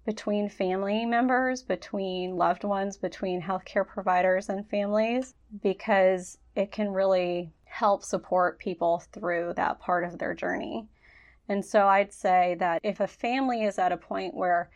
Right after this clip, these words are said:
they're exhausted by all the different medication changes, and if they're going to the hospital for infections or falls, and you're sort of at that point where, are we doing the right thing?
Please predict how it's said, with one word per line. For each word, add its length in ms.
they're 360
exhausted 720
by 560
all 240
the 140
different 580
medication 720
changes, 720
and 280
if 160
they're 160
going 280
to 40
the 80
hospital 960
for 280
infections 680
or 100
falls, 580
and 240
you're 200
sort 340
of 140
at 160
that 220
point 300
where, 320
are 220
we 140
doing 320
the 80
right 280
thing? 480